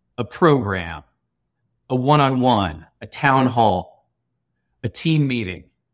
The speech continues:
an offsite, a happy hour. These are all touch points. And what we have to start doing is we have to start using every one of those touch points as a re-recruitment opportunity.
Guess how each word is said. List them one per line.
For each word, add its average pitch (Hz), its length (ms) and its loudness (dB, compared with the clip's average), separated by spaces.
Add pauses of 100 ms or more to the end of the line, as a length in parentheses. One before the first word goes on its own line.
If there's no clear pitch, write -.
(800)
an 131 80 0
offsite, 151 540 2
a 101 40 -4
happy 151 420 2
hour. 107 220 2
These 127 220 -2
are 127 220 0
all 143 320 2
touch - 360 -8
points. - 400 -16 (1300)
And 131 280 0 (300)
what 147 220 -2
we 151 80 0
have 143 140 2
to - 80 -12
start 117 400 -2
doing 117 200 -2
is 110 140 -8
we 117 60 -6
have 113 80 -10
to - 80 -12
start 117 280 -6
using 110 400 -8
every 123 240 -8
one 120 200 -8
of 117 80 -10
those 110 200 -12
touch - 300 -12
points 120 400 -12 (720)
as 120 160 -2
a 120 60 -2
re-recruitment 110 640 -10
opportunity. 92 680 -18